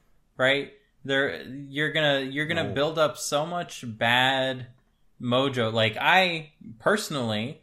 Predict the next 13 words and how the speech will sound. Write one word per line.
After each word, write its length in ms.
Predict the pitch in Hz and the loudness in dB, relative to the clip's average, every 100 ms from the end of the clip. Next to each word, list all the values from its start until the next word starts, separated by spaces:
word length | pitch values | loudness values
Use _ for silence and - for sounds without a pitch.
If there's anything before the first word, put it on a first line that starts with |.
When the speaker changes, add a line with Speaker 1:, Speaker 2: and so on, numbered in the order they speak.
| _ | _
Speaker 1:
will 180 | 139 147 | -2 2
never 280 | 139 156 165 | 2 2 -2
trust 420 | - 170 156 - | -6 -4 -4 -4
a 60 | 127 | -6
Google 300 | 135 156 135 | -6 -6 -2
product 520 | 113 104 107 - 120 | 0 0 -2 -6 -8
because 600 | 123 - 139 139 127 110 | -8 -4 -2 0 -2 -2
they 120 | 120 | -2
have 180 | 120 117 | -2 -6
killed 300 | - 139 123 | -8 -8 -2
off 220 | 123 117 | 0 0
so 200 | - 131 | -2 -4
many 540 | 127 123 120 113 110 | -2 -2 -2 -2 -6